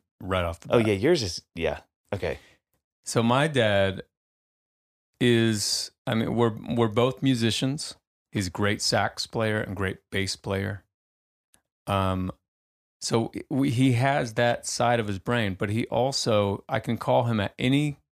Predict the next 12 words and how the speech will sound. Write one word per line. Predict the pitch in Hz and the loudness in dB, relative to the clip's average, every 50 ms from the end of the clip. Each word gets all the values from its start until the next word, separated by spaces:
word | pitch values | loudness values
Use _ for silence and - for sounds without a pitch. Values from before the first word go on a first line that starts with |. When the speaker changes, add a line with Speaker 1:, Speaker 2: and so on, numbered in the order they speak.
| _ _ _ _ _ _ _ - | _ _ _ _ _ _ _ -2
Speaker 1:
hour | 110 110 110 110 113 113 113 110 107 - _ - | 0 0 0 0 0 -2 -2 -2 -4 -8 _ -6
of | - 107 98 | -6 -4 -2
the | 107 | 0
night | 104 98 95 92 90 92 - _ _ _ _ _ _ _ _ _ _ - | 0 2 2 0 0 -4 -6 _ _ _ _ _ _ _ _ _ _ -4
and | 113 113 98 | -2 0 2
give | 113 113 107 98 | 2 0 0 0
him | 113 107 101 101 101 - _ _ _ _ - | -2 -2 -2 -4 -6 -8 _ _ _ _ -2
any | 123 123 131 139 139 139 139 143 | 0 2 2 2 2 2 0 -2
random | 143 139 120 101 104 110 110 113 117 123 127 131 131 131 131 131 143 - _ _ _ _ _ _ _ _ _ _ _ _ _ _ - | -4 -6 -4 -2 0 2 2 2 0 0 0 0 -2 -2 -2 -4 -6 -8 _ _ _ _ _ _ _ _ _ _ _ _ _ _ -12
scenario | - - - 120 110 110 107 107 107 107 104 98 92 92 92 90 | -8 -4 0 2 2 4 4 4 2 2 2 2 2 2 0 0
that | 90 95 92 | 0 -2 -2
involves | 95 95 90 101 98 98 98 98 98 - | -2 -2 0 0 2 2 2 0 -2 -6